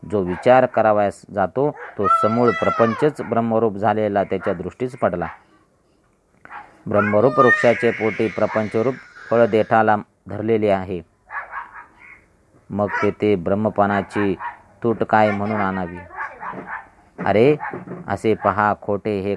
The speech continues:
खऱ्या वाचून नाही, म्हणून शहाण्याने तेच ते असे समजावे.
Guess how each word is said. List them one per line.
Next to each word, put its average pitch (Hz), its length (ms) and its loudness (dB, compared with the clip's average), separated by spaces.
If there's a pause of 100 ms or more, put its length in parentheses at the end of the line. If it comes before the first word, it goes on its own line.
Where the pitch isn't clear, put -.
खऱ्या 107 220 0
वाचून 101 320 -2
नाही, 95 360 -2 (300)
म्हणून 104 280 -4
शहाण्याने 104 680 0 (360)
तेच 135 180 2 (580)
ते 107 120 2
असे 98 280 -4
समजावे. 98 500 2